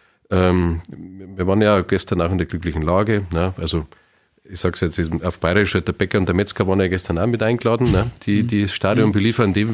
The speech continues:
Speaker 1: unterstützen uns. Dadurch, dass halt dort die Kosten schon mal reduziert werden beim Einkauf und überall, äh,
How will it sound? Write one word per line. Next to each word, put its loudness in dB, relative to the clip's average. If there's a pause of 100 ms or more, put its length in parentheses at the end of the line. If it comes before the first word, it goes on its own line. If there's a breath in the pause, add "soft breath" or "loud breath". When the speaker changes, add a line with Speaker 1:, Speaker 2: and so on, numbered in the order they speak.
Speaker 1:
unterstützen 0
uns. 0 (460 loud breath)
Dadurch, 2
dass 0
halt 0
dort 0
die -2
Kosten -2
schon -2
mal 2
reduziert 0
werden 2
beim 0
Einkauf -2
und -2
überall, 2
äh, -4